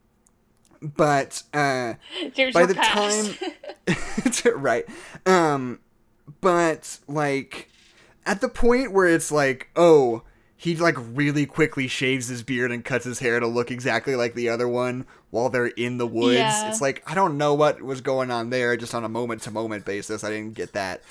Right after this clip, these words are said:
Speaker 1: But also, like,
Speaker 2: Yeah.
Speaker 1: I buy the gag of them being played by the same actor when one of them has a huge beard and the other one's mostly clean-shaven and they have, like, different hairstyles and stuff. Because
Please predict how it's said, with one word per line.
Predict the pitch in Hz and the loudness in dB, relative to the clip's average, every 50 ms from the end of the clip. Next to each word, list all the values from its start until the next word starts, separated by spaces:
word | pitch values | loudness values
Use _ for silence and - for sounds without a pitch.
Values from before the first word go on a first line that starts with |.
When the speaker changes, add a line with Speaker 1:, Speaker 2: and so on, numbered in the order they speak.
| - - - - - - _ _ | -12 -10 -10 -12 -18 -20 _ _
Speaker 1:
But | 175 190 | -4 -4
also, | - - 175 208 247 240 - - 233 214 208 196 | -2 0 0 2 2 0 2 2 4 4 4 2
like, | 165 156 151 143 139 302 | 2 2 2 2 0 0
Speaker 2:
Yeah. | 311 330 302 294 285 285 269 - _ _ _ _ _ _ _ _ _ _ _ _ _ _ _ _ _ _ _ | 0 0 2 2 2 -2 -2 -6 _ _ _ _ _ _ _ _ _ _ _ _ _ _ _ _ _ _ _
Speaker 1:
I | 175 190 202 | 0 2 2
buy | 190 151 - 180 180 220 262 285 | 0 2 4 4 4 6 4 2
the | 285 262 277 | 0 -2 -2
gag | 202 170 170 170 170 165 170 165 170 | 2 2 4 4 6 4 4 4 2
of | 165 143 | 0 2
them | 139 160 151 156 | 0 0 0 0
being | 151 151 156 151 143 | -2 -2 -2 -2 -4
played | - - 156 143 143 131 | -4 0 2 2 2 2
by | 135 139 | 0 0
the | 131 131 | 0 -2
same | 123 - - 131 127 117 | -6 -2 -2 -2 -2 -2
actor | 117 110 107 104 - - 113 101 98 95 104 110 - _ _ _ _ | -2 -2 -4 -4 -6 -6 -6 -4 -4 -4 -6 -8 -10 _ _ _ _
when | - 143 156 156 143 131 | -4 -2 -2 -2 0 2
one | 151 165 165 | 2 4 4
of | 175 180 156 | 4 4 4
them | 165 165 165 160 | 4 2 2 2
has | 160 156 143 | 0 -2 -2
a | 147 | -4
huge | 143 - - 147 139 139 131 - | -8 -6 -4 -2 -2 -2 -4 -4
beard | - 139 127 123 120 117 117 113 | -4 -2 0 2 2 2 2 0
and | 113 | 0
the | 117 113 | 0 -2
other | 110 107 110 | 0 0 -2
one's | 107 107 107 110 | -2 -4 -6 -6
mostly | 117 113 107 - - 98 | -6 -8 -8 -6 -8 -12
clean-shaven | 95 - - 101 98 95 - 101 87 85 80 87 | -12 -10 -10 -12 -10 -8 -6 -6 -6 -6 -6 -8
and | 85 85 | -10 -10
they | 95 110 | -8 -8
have, | 110 107 | -8 -6
like, | 95 101 - | -8 -8 -6
different | - 110 - 95 107 113 | -8 -8 -8 -8 -12 -10
hairstyles | - 76 - - - 65 67 65 71 - - | -10 -10 -10 -10 -10 -10 -8 -10 -10 -12 -14
and | 85 - | -16 -14
stuff. | - - 50 - - _ _ - - - - - - _ | -12 -12 -12 -12 -16 _ _ -20 -20 -20 -20 -20 -10 _
Because | 196 196 - 214 208 214 185 160 185 | -6 -2 0 2 2 2 2 -2 -4